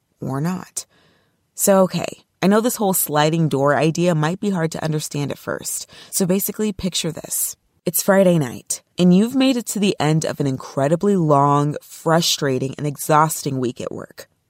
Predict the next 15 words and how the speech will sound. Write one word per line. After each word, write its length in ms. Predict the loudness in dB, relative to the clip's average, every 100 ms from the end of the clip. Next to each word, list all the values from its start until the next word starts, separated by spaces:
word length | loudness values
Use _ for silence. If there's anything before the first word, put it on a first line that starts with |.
| _ _
And 160 | -2 0 2
all 220 | 4 4
day 160 | 2 2
long, 320 | 2 2 0
you've 100 | -2
been 140 | -2
waiting 240 | 0 -2 -4
to 100 | -6
get 140 | -10
home 300 | -6 -2 0
and 80 | 0
go 160 | 0 -2
on 100 | -2
a 80 |
run. 300 | -6 -8 -10